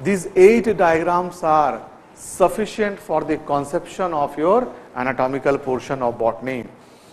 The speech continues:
तो botany के anatomical portion को समझने के लिए ये आठ, eight diagrams are responsible। हम लोग कहते हैं कि इसको जैसे ये print सोचो कि तुम्हारे दिमाग में print हो जाना चाहिए, Photograph की तरह तुम्हारे दिमाग में ये आठ diagram तो बिल्कुल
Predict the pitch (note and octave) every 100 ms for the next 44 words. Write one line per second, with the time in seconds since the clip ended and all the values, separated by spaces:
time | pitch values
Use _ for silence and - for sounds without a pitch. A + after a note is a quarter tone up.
0 | - - D3+ E3 D#3+ G3+ G3+ D#3+ D3+ D#3
1 | E3+ F#3+ G3 F#3 D#3 D#3 D3 D3 - C#3
2 | C#3 D#3+ D#3 C3 B2 E3 A#3 - - -
3 | - D3+ E3+ F3 F3 - - F3 F3+ -
4 | - F3 G3+ F3+ D#3 D#3+ C#3+ C#3 C#3+ C3+
5 | D3+ C3+ D#3 C3+ B2 B2+ B2+ A#2+ A#2+ B2+
6 | B2+ A2+ - - - D#3 E3 F3 D3+ D3
7 | D#3+ D3+ G3 G#3 D#3+ - G#3+ G#3+ F#3+ D#3+
8 | D#3 A3 F#3+ F#3+ F#3 - G3 B3 A#3+ -
9 | F3 A3 G#3+ G#3 E3 E3 D#3+ D#3+ E3 F3
10 | - - G#3 G3+ F3 D3 C3 B2 B2 A#2
11 | A#2 - - - - D#3 D#3+ D#3+ F#3 G3+
12 | - F3+ E3+ D#3+ D3+ D#3+ D3+ D3 D3 D3+
13 | C#3+ C#3+ C3+ D#3+ D3+ C3+ C3 C3 D#3 D3+
14 | C#3+ C3 C3